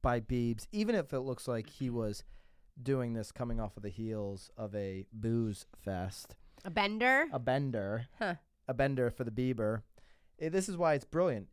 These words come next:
Speaker 1: It's on Inman dot com. People are talking about it. People are sharing it. California, Beverly Hills is not a big place. That's a small little community. And I bet you everybody in Beverly Hills now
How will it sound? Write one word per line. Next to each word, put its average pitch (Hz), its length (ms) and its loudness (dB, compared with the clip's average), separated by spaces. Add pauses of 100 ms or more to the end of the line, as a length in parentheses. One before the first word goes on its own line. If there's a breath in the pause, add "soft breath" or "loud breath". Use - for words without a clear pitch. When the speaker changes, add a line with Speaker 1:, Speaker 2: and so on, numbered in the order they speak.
(120)
Speaker 1:
It's 120 160 -2
on 117 220 2
Inman 123 300 2
dot 143 220 4
com. 113 480 -2 (300)
People 123 320 2
are 131 60 4
talking 117 420 0
about 113 220 0
it. - 140 -6
People 135 300 -2
are 135 60 2
sharing 120 420 -2
it. 117 180 -4 (300)
California, 165 640 2
Beverly 135 380 4
Hills 131 220 6
is 101 100 -6
not 120 200 2
a 127 40 0
big 117 200 -4
place. 120 480 -2 (120)
That's 123 160 -10
a 127 40 -8
small 139 360 2
little 135 180 4
community. 127 640 -4 (280 soft breath)
And 127 80 -2
I 143 140 2
bet 147 400 4
you 117 240 2
everybody 147 680 6
in 143 100 2
Beverly 139 540 2
Hills 135 360 4
now 110 460 -6